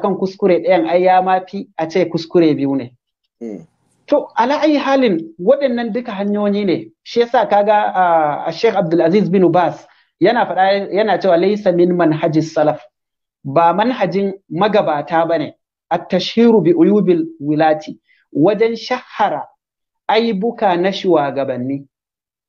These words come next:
Speaker 1: Yace, "Wa zakara zalika alal manabir," har yazo yana ambata haka akan mimbarori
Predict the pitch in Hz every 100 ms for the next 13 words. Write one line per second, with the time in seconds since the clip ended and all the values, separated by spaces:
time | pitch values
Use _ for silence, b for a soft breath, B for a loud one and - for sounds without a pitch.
0 | _ _ - 180 233 240 196 175 175 185
1 | 247 233 202 208 226 214 220 208 180 170
2 | 180 214 196 180 202 214 185 208 214 180
3 | 202 208 185 175 196 - 160 190 175 185
4 | 202 190 196 190 196